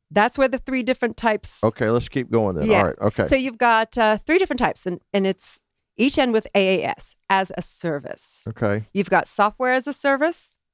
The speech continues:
Speaker 1: you've got platform as a service, and then you have infrastructure as a service. The typical layman, if, if you're a lawyer and you're going on to, um, and you're using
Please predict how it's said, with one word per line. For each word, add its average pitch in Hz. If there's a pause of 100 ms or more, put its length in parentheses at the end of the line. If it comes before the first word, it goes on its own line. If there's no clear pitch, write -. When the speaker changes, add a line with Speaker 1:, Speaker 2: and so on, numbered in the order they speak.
(160)
Speaker 1:
you've 196
got -
platform 240
as 233
a 226
service, 214
and 180
then 170
you 165
have 165
infrastructure -
as 151
a 139
service. -
The 185 (140)
typical 285
layman, 240
if, 214
if 202
you're 226
a 220
lawyer 226
and 190
you're 185
going 202
on 202
to, 190
um, 175
and 185
you're 185
using 180